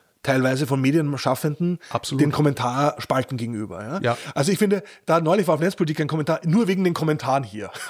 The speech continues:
Speaker 1: <laughs> Und ich finde, wenn ich auf, es gibt ein ganzes Genre auf TikTok, ja, wo, wo Leute dann sagen, „The, that's another case of where the comments are better than the video“, ja? Und das ist ein eigenes Genre, wo bescheuerte, schlechte, miese, lustige, was auch immer Videos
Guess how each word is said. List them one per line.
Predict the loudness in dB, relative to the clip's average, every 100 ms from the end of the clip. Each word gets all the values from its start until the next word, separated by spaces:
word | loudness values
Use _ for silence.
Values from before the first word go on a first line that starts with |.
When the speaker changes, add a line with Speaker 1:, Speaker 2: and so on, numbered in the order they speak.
| 0 0
Speaker 1:
<laughs> | -2 -4 -4
Und | 0 0
ich | 2
finde, | -2 -2
wenn | -2
ich | 0 -2
auf, | -4 -12
es | -6
gibt | -4 -4 -6
ein | -6
ganzes | -4 -2 -4 0
Genre | 2 2 4 2
auf | 0
TikTok, | -6 -6 -8 -10 -16 _
ja, | -2 -2 -6 -20 -20 -20 -20 -10
wo, | 2 2 4
wo | 4
Leute | 4 2
dann | 0
sagen, | -2 -4 -6 -10 _ _
„The, | -8 -8 -14 -6
that's | -4 -2
another | 0 2 2 0
case | 0 0 0 0 -2
of | 0 -2 -6 _ -4
where | 0 0
the |
comments | -2 -2 0 0 0
are | -2
better | 0 2 2 2
than | 0
the | 0
video“, | 2 0 -2 -6 -12
ja? | -4 -4 -4 -14 -8
Und | -2
das | -2
ist | -2
ein | -2
eigenes | -2 -2 -4
Genre, | -2 -2 0 -2 -2 -10 -16
wo | -4 0 0 -2 -14 _ _ _ _ _ _ _
bescheuerte, | -8 -4 2 2 2 0
schlechte, | 2 0 2 2
miese, | 4 4 2
lustige, | 2 0 0 0
was | 0
auch | 0
immer | 0 0
Videos | 0 -2 -2